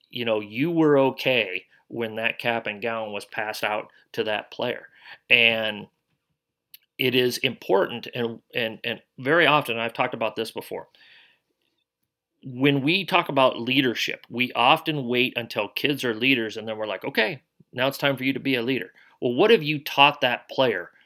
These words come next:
the first three years in your program to be a leader? You need to start cultivating leadership right when they step in the door in your program. Um,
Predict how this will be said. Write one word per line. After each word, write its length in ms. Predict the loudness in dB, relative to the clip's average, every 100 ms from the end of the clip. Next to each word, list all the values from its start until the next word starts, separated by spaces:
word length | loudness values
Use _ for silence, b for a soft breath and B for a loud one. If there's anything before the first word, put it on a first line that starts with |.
| b b
the 140 | -6 -4
first 380 | 0 0 0
three 200 | 0 0
years 380 | 2 2 2 0 -4
in 180 | -2 0
your 160 | -2
program 640 | -4 0 2 2 0 -8 -10
to 100 | -14
be 360 | -6 -4 -2 -4
a 100 | -6
leader? 360 | -6 -6 -8 -12 B B
You 200 | -2 -2
need 200 | -2 -4
to 60 | -4
start 360 | 0 -2 -2
cultivating 800 | -6 -4 -2 -2 0 -2 -4 -8
leadership 640 | -4 -2 0 -2 -4 -8 -12 b b b b _
right 460 | -10 -2 4 4 4
when 160 | 0 0
they 100 | 0
step 300 | 4 2 2
in 140 | -4
the 60 | -2
door 360 | -2 -2 -4 -14 b b
in 220 | 0 2
your 220 | 0 -2
program. 500 | -2 -4 -6 -6 -14 -18 _ b b
Um, 440 | -4 -2 -2 -4